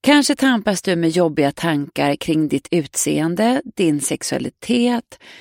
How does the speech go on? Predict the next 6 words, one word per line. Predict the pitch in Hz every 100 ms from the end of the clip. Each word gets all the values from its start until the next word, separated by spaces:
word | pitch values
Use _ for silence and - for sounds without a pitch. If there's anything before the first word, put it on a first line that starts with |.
| -
skolan | - - 302 196 175 175 180 -
eller | 202 190
familjen. | 180 139 - 90 - - _ _ _ - _ _ _ -
En | 240
större | - - 311 285 277
medvetenhet | 254 202 160 156 - 160 151 151